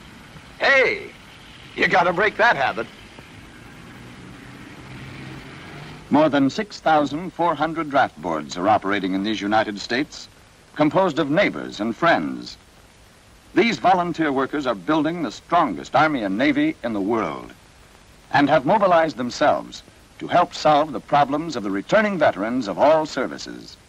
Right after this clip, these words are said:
men and women. Here, in this typical Selective Service local board, the rights of the G Is will be jealously guarded. Attached to these boards are more than seventeen thousand reemployment committeemen.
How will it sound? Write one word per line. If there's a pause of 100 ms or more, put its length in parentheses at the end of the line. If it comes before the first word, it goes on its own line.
(280)
men (260)
and
women. (1160)
Here,
in
this
typical
Selective
Service
local
board, (520)
the
rights
of
the
G
Is
will
be
jealously
guarded. (840)
Attached
to
these
boards
are
more
than
seventeen
thousand
reemployment
committeemen.